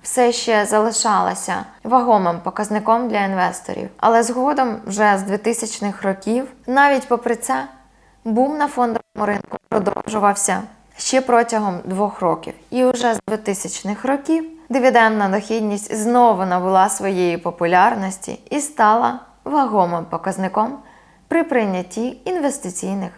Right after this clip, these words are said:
рішень. Починала я інвестувати обережно. Тобто я купувала одну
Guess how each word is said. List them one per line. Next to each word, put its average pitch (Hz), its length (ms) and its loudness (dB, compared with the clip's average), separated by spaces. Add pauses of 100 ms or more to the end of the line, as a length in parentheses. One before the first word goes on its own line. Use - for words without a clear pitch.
(100)
рішень. 170 560 -8 (180)
Починала 285 520 4
я 262 180 6
інвестувати 240 800 2
обережно. 190 720 2 (960)
Тобто 220 440 2 (160)
я 220 180 2
купувала 220 760 4
одну 208 480 2